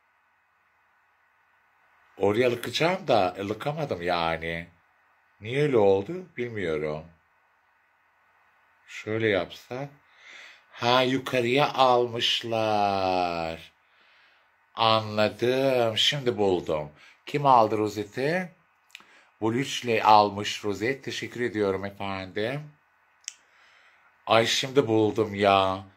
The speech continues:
Piruslara hoş geldin canım benim. Güzel kızım. Benim moderatörüm. Bakalım, eğer bilanço lıkarsa, piyiz de lıkarsa,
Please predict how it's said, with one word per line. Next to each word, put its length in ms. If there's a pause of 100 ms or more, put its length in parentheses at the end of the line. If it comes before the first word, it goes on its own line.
(160)
Piruslara 600
hoş 240
geldin 460
canım 340
benim. 440
Güzel 440
kızım. 560 (640)
Benim 200
moderatörüm. 1040 (2250)
Bakalım, 420
eğer 360
bilanço 580
lıkarsa, 680
piyiz 360
de 120
lıkarsa, 800